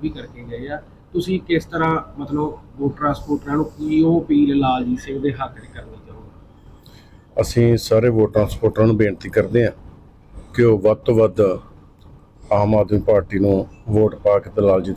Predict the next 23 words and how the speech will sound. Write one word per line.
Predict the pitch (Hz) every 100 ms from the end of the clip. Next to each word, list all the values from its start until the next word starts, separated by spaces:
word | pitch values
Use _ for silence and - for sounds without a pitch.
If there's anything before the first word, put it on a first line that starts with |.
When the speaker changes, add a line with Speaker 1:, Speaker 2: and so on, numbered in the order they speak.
| -
Speaker 2:
ਭੁੱਲਰ | 104 92
ਦੀ | 85
ਜਿਹੜੀ | 95 104
ਆ | 107
ਉਹ |
ਲੀਡ | 98 92
ਵਧਾਈ | 98 104 110
ਜਾਵੇ। | 92 92 104 101 - - -
ਬਾਕੀ | 98 104 -
ਜਿਹੜਾ | 110 123
ਤੁਸੀਂ | - 107 113
ਕਿਹਾ | - 113
ਵਾ | 110 110 104
ਵੀ | 110
ਇਹ | 110
ਜਿਹੜਾ | 101
ਇਕੱਠ | 104 98 - 113
ਆ, | 87 - - - - - 143
ਇਹ |
ਸਾਡੇ | 123 - 110 120
ਨਿੱਜੀ | 110 113 127
ਸਬੰਧ | - 92 90 90
ਆ | -